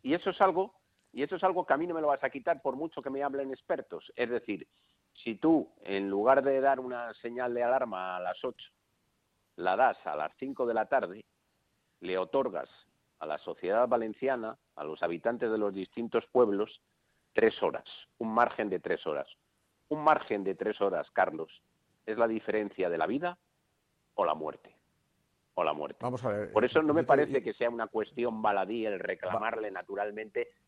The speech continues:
Speaker 1: pericia, rapidez, acción, lo que no tuvo,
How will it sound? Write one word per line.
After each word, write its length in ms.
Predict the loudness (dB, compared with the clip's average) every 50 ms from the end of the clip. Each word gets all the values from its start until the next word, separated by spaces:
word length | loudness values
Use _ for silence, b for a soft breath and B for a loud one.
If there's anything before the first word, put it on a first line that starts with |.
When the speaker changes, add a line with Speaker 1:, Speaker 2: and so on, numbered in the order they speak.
| _
Speaker 1:
pericia, 520 | 0 0 0 0 -2 -6 -4 0 0 2 2
rapidez, 720 | 2 2 0 -2 -2 -4 -4 0 2 2 2 2 0 -2 _ _ _ _ _ _ _
acción, 560 | -4 -2 -2 -2 -2 -2 0 0 0 -2 -6 -12 _ _ -2
lo 180 | 0 2 2
que 80 | 4 2
no 120 | 2 2 0
tuvo, 320 | -2 -4 -4 -6 -10 _